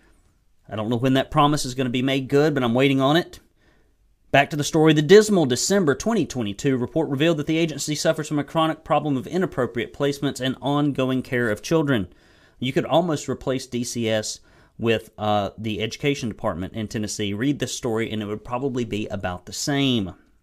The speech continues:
The report cited D C S for housing children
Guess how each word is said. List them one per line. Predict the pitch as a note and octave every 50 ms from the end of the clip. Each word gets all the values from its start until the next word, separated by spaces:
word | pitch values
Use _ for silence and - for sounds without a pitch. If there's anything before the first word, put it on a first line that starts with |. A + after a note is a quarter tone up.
| _ _ _ _ _ _ _ _ _ _ _ _ _ _ _ _ _ _ _ _ - - - - -
The | D#3+
report | F3 E3+ - F#3 G3 F#3 -
cited | F#3 E3+ D#3 D3 B2
D | D3 D3+
C | - - D3 C3+
S | C3 C3
for | - A#2 A2+
housing | C#3 D#3+ F#3 E3 C3 C3 A#2 -
children | - A2 G2+ G2 G2+ A#2+ C#3+ D3